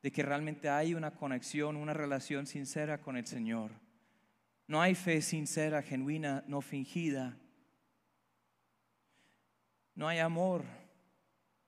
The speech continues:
No tiene una conciencia limpia porque la conciencia le acusa diciendo, "No,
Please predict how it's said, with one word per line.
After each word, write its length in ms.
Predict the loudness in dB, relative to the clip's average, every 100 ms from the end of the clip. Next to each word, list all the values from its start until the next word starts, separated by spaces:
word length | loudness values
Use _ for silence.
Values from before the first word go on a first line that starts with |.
| _ _ _ _ _ _ -6
No 220 | 0 2
tiene 240 | 4 4
una 220 | 6 4 2
conciencia 480 | 0 0 0 2
limpia 320 | 2 2 0 -2
porque 220 | -2 -2
la 120 | -2
conciencia 500 | 0 -2 -2 -2 0
le 80 | 0
acusa 400 | 0 0 0 2
diciendo, 360 | 0 0 -2
"No, 180 | 0 0